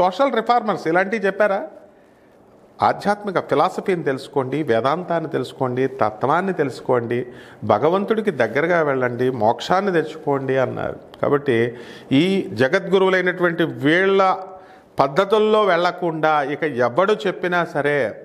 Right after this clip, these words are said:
సర్వనాశనం అయిపోతారు. కాబట్టి పబ్లిక్కి మనం భక్తులంతా కూడా ముఖ్యంగా తెలుసుకోవాల్సింది ఏంటంటే ఈ పద్ధతుల్లోనే మనం చేసుకోవాలా. తప్పకుండా ఈ దసరా శుభాకాంక్షలతో మీకు చెప్తున్నాం. ఈ పది రోజులు కూడా ఈ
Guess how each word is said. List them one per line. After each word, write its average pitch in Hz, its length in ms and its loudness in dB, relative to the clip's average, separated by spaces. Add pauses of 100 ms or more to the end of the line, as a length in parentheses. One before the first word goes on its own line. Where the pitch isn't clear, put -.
(280)
సర్వనాశనం 139 920 -2
అయిపోతారు. 123 420 -2
కాబట్టి 131 380 0
పబ్లిక్కి 147 680 -2 (520)
మనం 110 340 0
భక్తులంతా 147 680 0
కూడా 160 100 2 (100)
ముఖ్యంగా 196 560 -2
తెలుసుకోవాల్సింది 143 680 -2
ఏంటంటే 127 380 -2 (500)
ఈ 135 40 4 (140)
పద్ధతుల్లోనే 131 720 0 (100)
మనం 113 260 -4
చేసుకోవాలా. 127 540 0 (140)
తప్పకుండా 139 540 -2 (400)
ఈ 123 80 2 (100)
దసరా 143 260 2 (100)
శుభాకాంక్షలతో 143 840 -2
మీకు 120 200 -4
చెప్తున్నాం. 139 420 -2 (440)
ఈ - 20 4 (500)
పది 135 220 4
రోజులు 165 260 4 (100)
కూడా 151 220 2
ఈ - 20 2